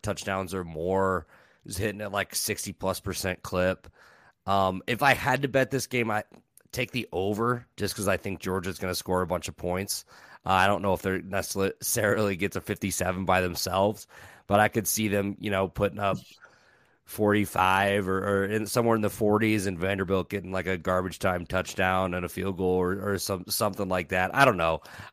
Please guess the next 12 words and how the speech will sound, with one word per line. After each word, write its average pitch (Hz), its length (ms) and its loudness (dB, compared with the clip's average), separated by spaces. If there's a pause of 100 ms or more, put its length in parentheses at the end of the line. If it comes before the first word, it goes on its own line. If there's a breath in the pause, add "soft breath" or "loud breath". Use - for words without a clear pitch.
Um, 117 340 8 (160)
if 165 160 6
I 170 80 8
had 156 200 8
to 147 60 -4
take 131 260 2
it, 123 60 2
I'd 113 160 2
take 110 260 -4
the 101 140 -2
over. 98 420 2 (540 soft breath)
Um, 95 600 2